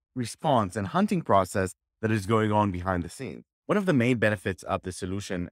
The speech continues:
is removing the grunt work of tier one alert triage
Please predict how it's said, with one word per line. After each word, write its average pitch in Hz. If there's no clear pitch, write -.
is 123
removing 175
the 139
grunt 117
work 90
of 101
tier 175
one 117
alert 101
triage 95